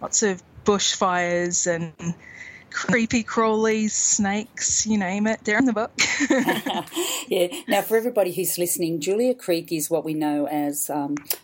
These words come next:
Speaker 2: Northwest Queensland. They have a wonderful Dirt to Dust bike ri-, bus, uh, Dirt to Dusk bike ride out there. It's, um, one of the biggest events out there now.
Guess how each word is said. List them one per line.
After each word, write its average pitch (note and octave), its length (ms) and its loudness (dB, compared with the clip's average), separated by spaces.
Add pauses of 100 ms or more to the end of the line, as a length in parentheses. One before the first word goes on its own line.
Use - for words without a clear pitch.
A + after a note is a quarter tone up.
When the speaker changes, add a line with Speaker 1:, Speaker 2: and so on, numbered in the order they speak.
Speaker 2:
Northwest D3+ 460 -2
Queensland. D#3 580 -2
They D3 100 0
have D3 140 -2
a D3 40 -4
wonderful D#3 600 -2
Dirt E3+ 280 -2
to D3+ 100 -8
Dust - 400 -4 (120)
bike D3 220 0
ri-, E3 200 -2 (180)
bus, D#3+ 260 0
uh, D3+ 180 -6 (120)
Dirt A#3 280 2
to - 100 -10
Dusk - 420 -2
bike D#3+ 240 -2
ride D#3 240 0
out D#3+ 180 -2
there. B3 200 2 (440)
It's, D#3+ 460 -2
um, D#3+ 420 0
one F3+ 120 0
of F#3+ 60 -4
the D#3+ 80 0
biggest E3+ 340 -4
events E3 320 -2
out E3+ 180 0
there D3+ 160 0
now. D3+ 340 0